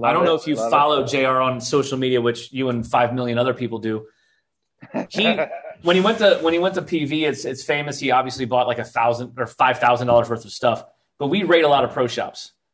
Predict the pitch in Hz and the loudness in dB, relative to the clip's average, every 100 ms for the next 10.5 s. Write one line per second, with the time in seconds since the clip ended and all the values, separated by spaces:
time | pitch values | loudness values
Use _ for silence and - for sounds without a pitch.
0 | _ 196 165 190 175 135 123 135 139 139 | _ 2 4 4 2 2 -4 0 2 2
1 | 127 117 123 117 110 110 139 120 123 143 | -2 -2 0 2 0 -4 -8 -6 -4 -2
2 | 135 127 131 120 120 - 117 - 135 123 | 0 0 0 0 -2 -2 -8 -4 -2 -2
3 | 110 123 117 - _ _ _ - 117 110 | 0 2 0 -4 _ _ _ -2 0 0
4 | 85 147 160 151 - 147 139 165 170 139 | -2 -6 -2 -2 -4 -14 -6 -6 -6 -14
5 | 123 123 156 - 139 120 151 165 151 147 | -16 -10 -10 -8 -10 -8 -8 -6 -4 -4
6 | 135 - 131 135 _ - 135 131 156 170 | -6 -10 -16 -18 _ -14 -14 -12 -6 -4
7 | 190 170 160 123 143 143 143 165 143 165 | -2 0 0 -2 -4 -6 -4 -6 -6 -6
8 | 170 175 175 135 180 156 - 175 165 123 | -6 -10 -8 -6 -4 -6 -6 -6 -4 -4
9 | 113 - 170 156 156 151 127 113 _ - | -8 -8 -8 -4 -2 -2 -6 -12 _ -12
10 | 139 113 95 - - | -8 -6 -8 -12 -20